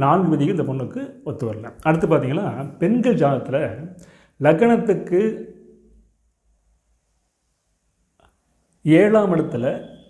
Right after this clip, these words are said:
நீச்சகரம் இருந்து அந்த கிரகத்துடைய வீடு கொடுத்த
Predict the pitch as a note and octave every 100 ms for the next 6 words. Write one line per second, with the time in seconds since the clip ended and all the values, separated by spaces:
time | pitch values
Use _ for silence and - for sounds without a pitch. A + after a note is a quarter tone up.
0 | - D#3 G#3+ - D#3+ D#3 B2+ C3 A2+ C#3
1 | - - - _ _ _ _ D3+ D#3+ D#3
2 | C#3+ C3+ B2 A#2+ - - - C#3+ E3+ F3+
3 | G#3 - E3 C3 A#2+ D3 A#3+ - - -
4 | - G3+ G#3 F3 -